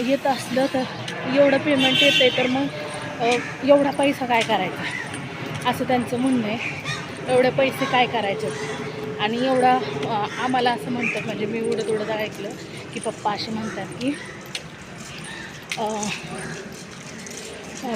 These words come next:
पैशाची एवढी लालच काय? अ, पैशाची लालच काय? आता पैसा कोणाला नको असतं, ठीक आहे. आणि मला असं आहे की गरजेपुरता जरी आपल्याला भेटला,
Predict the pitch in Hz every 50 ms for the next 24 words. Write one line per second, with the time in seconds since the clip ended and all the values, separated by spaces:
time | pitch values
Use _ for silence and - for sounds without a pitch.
0 | - - 262 254 262 233 - 262 220 - 254 247 247 220 220 214 226 226 220 214
1 | 220 208 - - - 226 208 175 165 - - - - - - - - - - -
2 | - - - - 220 208 196 - - 220 208 202 - 247 226 - - 254 254 254
3 | 240 240 240 233 226 226 - 247 240 233 226 214 214 214 214 233 220 - 254 233
4 | 214 - - 226 - 254 240 233 226 220 220 226 226 214 196 - 202 185 180 -
5 | - 196 180 160 - - - - - - - - - - - - - 254 - 247
6 | 202 160 - - - - 214 196 190 208 226 233 247 240 - - - - - -
7 | - - - 247 247 247 262 277 285 294 - - 262 262 285 - - - - -
8 | - - - 277 302 311 - - - - - - - - 269 277 277 247 294 285
9 | - 311 294 - - 277 269 285 285 294 294 285 285 - 277 269 269 262 262 269
10 | 254 - 247 247 269